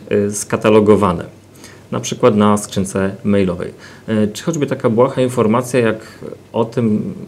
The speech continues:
że od czasu do czasu zanika nam jedna z faz. Też dobrze byłoby mieć to gdzieś, e, skatalogowane. Taką funkcjonalność, e, daje nam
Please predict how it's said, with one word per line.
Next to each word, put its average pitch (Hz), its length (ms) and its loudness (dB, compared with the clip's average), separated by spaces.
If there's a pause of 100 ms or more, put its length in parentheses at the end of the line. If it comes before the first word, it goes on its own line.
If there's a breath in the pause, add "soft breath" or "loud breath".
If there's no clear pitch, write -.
(180)
że 104 380 2 (280)
od 110 140 -2
czasu 123 240 -2
do 107 100 4
czasu 117 300 -2
zanika 113 380 0
nam 110 160 2
jedna 101 440 4 (220)
z - 120 -10
faz. - 260 -8
Też 143 180 0
dobrze 127 260 0
byłoby 104 340 2
mieć 95 360 -2 (140)
to 101 120 -2
gdzieś, 92 420 -4 (120)
e, 101 180 0
skatalogowane. 95 800 -2 (460 loud breath)
Taką 165 240 -2
funkcjonalność, 110 880 -2
e, - 20 -18 (380)
daje 113 360 -2
nam 117 340 -2